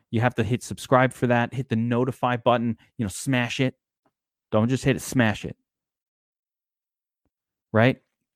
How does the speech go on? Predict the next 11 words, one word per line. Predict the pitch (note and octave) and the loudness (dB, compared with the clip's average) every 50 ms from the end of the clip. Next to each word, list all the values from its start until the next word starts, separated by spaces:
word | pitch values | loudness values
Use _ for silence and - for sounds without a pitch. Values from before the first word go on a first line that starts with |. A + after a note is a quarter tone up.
| _ _ _ _ _ _ _ _ _ _ - - _ - | _ _ _ _ _ _ _ _ _ _ -20 -16 _ -2
During | B2+ A2 C3 C#3 D#3+ E3 | 4 6 8 8 8 6
the | D#3+ D3+ | 4 2
season, | - - D#3+ D#3+ D3 E3 E3+ E3+ E3 - _ _ _ _ _ _ _ _ _ _ _ _ _ _ _ _ _ _ _ _ _ - | 2 4 4 4 6 6 4 4 2 -4 _ _ _ _ _ _ _ _ _ _ _ _ _ _ _ _ _ _ _ _ _ -6
I'll | - A#2+ | -2 0
be | A#2+ A2+ | 2 4
back | - A#2 A2+ - | 4 4 2 2
every | A2 C3 C3+ C#3+ | 0 0 2 4
week | C#3 C3+ C#3+ C3+ - | 4 4 4 4 4
with | C3 G#2 | 2 2
a | G2+ | 0
show | - - B2+ B2 B2 C3 C3+ C3+ | 2 4 6 6 8 6 6 2